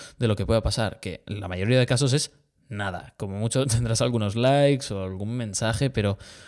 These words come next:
ehm, es brutal la anticipación que generan. Y estos tres, bueno, estos dos últimos, es decir, el que tienes hábito de coger el móvil y la anticipación,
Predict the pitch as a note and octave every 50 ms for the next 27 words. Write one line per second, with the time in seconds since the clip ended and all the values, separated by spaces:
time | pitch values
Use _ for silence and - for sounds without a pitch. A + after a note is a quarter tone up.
0 | - - _ - A#2+ A2 G#2 B2 C3+ C3+ A#2 G2+ G2+ G2 F#2+ F#2 - - - _
1 | _ _ _ _ _ _ _ _ - A#2+ A#2+ A#2 B2+ C#3 C#3 C#3 C3 C3 C3+ C#3
2 | C#3 C3 B2 - G#2+ - A2 - G2+ F#2+ - A#2 A2 A2 A2 A#2 B2 C3+ - _
3 | _ _ - G#2+ G#2 G2 - - F2+ F#2 G2 F#2 E2+ C2+ C2 - - - - -
4 | - - _ - C3+ C#3 C#3+ D#3 F#3 G#3 - _ _ _ _ _ _ _ _ _
5 | _ - A#2+ A#2+ - - - A#2+ A2+ G#2+ G#2 G#2 G2+ G2 - - - - _ _
6 | - B2 C#3 D3+ D3+ - - - - - - _ - B2 A2+ G2 E2+ - A#2 -
7 | - A#2+ G#2 G2+ G#2 _ B2+ C#3+ C#3+ - D#3 D3 C3+ - A2+ A2 A#2 C#3+ E3+ -
8 | - A2 G#2+ A2 - - G#2 G2+ F#2+ G2 F#2+ F#2+ F2 - - _ _ _ _ _
9 | _ - A2+ - A2+ A#2+ C3+ C3 D3 C3+ C3 B2+ B2 A2+ G2+ G2 - F#2 - -
10 | A2 A2+ A2+ A2+ A2+ A2+ G#2+ G#2 G2+ F2+ - _ _ _ _ _ - A#2 A2 G2+
11 | G2+ G2 G2 G2 - A2 G2 A2 G#2 F#2+ F#2+ - C#3+ D3 C#3+ C#3+ D3+ E3+ F3